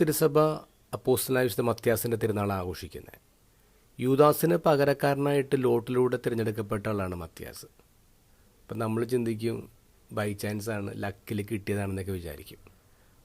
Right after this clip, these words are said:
പക്ഷേ ഇന്നത്തെ ഗോസ്പലുമായിട്ട് ഇങ്ങനെ ബന്ധപ്പെടുത്തി ചിന്തിക്കണം. ഈശോ പറയുന്നു,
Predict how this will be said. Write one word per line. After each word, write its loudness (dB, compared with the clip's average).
പക്ഷേ 4
ഇന്നത്തെ 2
ഗോസ്പലുമായിട്ട് 2
ഇങ്ങനെ -2
ബന്ധപ്പെടുത്തി -2
ചിന്തിക്കണം. -8
ഈശോ -2
പറയുന്നു, -4